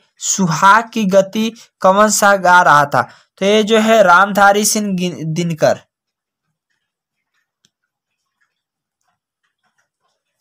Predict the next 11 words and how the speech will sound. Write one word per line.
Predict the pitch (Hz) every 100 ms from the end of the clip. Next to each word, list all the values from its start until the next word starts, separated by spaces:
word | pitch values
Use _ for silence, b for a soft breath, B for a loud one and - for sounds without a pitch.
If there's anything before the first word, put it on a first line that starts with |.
| _ _ _
रामधारी | 156 147 156 175 165 151 151 175
सिंह | - 131 127 160 226 - _ _ _ _ _ _ _ _ _ _ _ _ _ _ _ _ _ _ _ _ _ _ _ _ _ _ _ _ _ _ _ _ _ _ _ _ _ _ _ _ _ _ _ _ _ -
दिनकर। | 156 156 151 123 - _ _ _ 170
इसके | 156 226
बाद | 233 233 -
अगला | 185 202 220 233
यहाँ | 226 220
पर | 226
क्या | 220 226
है? | 220 226
भारत | 185 151 175 190 226 233